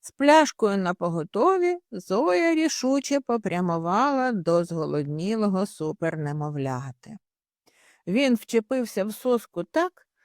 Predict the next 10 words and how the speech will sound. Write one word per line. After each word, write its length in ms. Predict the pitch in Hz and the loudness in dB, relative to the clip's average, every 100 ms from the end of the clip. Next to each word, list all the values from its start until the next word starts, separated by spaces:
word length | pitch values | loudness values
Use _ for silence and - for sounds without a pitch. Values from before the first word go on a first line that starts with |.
| _ - | _ -6
наче 340 | 185 196 202 | -4 -2 -2
це 220 | 190 285 | -4 -2
був 240 | 269 240 254 | -2 -4 -8
шматок 560 | - 151 156 240 262 | -8 -10 -4 -4 -2
м'яса, 560 | 180 156 127 131 - - _ _ - - _ | -4 -4 -6 -10 -18 -20 _ _ -20 -20 _
прокусив 680 | 269 262 254 262 - 208 165 | 8 8 6 -2 2 0 2
гумку 500 | 170 233 339 - - _ _ _ _ _ | 0 -2 -4 -12 -20 _ _ _ _ _
і 180 | 339 269 | 8 8
вмить 460 | 214 247 254 214 | 4 2 2 0
видудлив 720 | 175 196 202 170 165 165 165 | 2 4 4 2 2 2 0